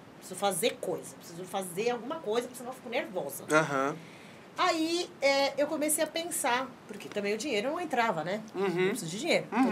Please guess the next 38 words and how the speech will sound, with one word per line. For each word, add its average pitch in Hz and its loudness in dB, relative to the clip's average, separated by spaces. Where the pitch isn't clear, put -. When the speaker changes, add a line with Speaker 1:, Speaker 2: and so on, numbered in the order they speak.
Speaker 1:
mundo 240 2
precisa, 226 -6
porque 302 -6
os 254 -2
boletos 226 6
continuam 294 -4
chegando. 269 -2
Speaker 2:
Exato. 143 4
Speaker 1:
Aí 330 6
eu 349 0
falei, 269 0
"Pô, 269 2
o 233 0
que 285 -8
que 285 -4
eu 311 0
vou 285 2
fazer, 156 0
né?" 156 -4
Aí 294 2
eu 320 4
tava 285 8
pensando 277 0
em 269 -4
fazer 262 4
psicanálise, 175 4
porque - -8
eu 220 2
gosto 208 6
muito 185 0
dessa 185 0
coisa 175 0
da 175 2
cabeça 170 2
humana, 156 2
Speaker 2:
Tá. 127 6
Speaker 1:
de - 8
como 214 2